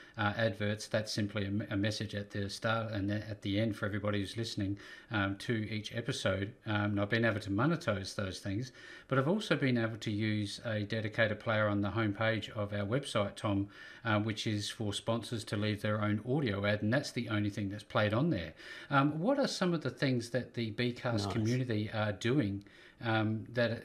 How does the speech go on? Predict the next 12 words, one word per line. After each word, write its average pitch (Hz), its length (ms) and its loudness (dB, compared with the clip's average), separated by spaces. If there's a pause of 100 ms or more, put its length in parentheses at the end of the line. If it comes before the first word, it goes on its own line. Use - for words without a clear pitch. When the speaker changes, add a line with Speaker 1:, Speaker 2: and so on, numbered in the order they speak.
(180)
Speaker 1:
you 127 140 -4
know, 113 140 -2
that 127 240 -2
captures 147 380 -2
the 123 120 2
imagination 117 640 0
like 90 200 -8
that? - 160 -16 (1120)
Speaker 2:
Yeah, 151 220 10
I 131 60 6
think 208 280 4
one 143 300 6